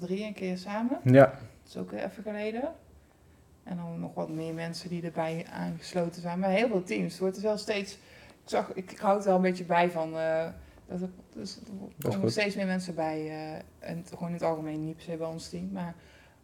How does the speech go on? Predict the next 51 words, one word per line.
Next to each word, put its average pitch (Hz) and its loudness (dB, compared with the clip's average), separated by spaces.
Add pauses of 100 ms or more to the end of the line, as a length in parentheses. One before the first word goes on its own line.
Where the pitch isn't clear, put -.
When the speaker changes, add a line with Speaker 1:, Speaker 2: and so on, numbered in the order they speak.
(120)
Speaker 1:
wil 180 6
je 190 8
nou 156 4
meezwemmen, 160 2
dan 175 0
kan - -4
dat - -8
gewoon, - -16
hè. 180 -6 (220)
Dus 165 -14
als - -8
iemand 160 -4
nou 160 -4
dit 156 -8 (120)
bericht 165 -10
hoort, 165 -4
denk 175 -6
je, - -10
"Oh, 339 2
dat 185 -4
lijkt 170 -6
me 170 -6
eigenlijk 170 -8 (140)
wel 185 0
leuk." 339 -4 (200)
Speaker 2:
Ja. 123 6 (420)
Speaker 1:
Sluit 190 2
gewoon 170 0
aan 175 2
of - -10
zet 165 -4
een 165 -4
eigen 170 2
team 196 0
op. 214 0
Of, 156 -4 (100)
of 185 6
laat 165 2 (160)
familie, 196 2
vrienden, 196 0
iedereen 190 2
doneren. 196 0 (720)
Het 101 4
geld 101 8
Speaker 2:
Mhm. 113 6
Speaker 1:
komt 131 4
echt - -2
ten 180 0
goede 180 4
aan 175 0
onderzoeken 170 -4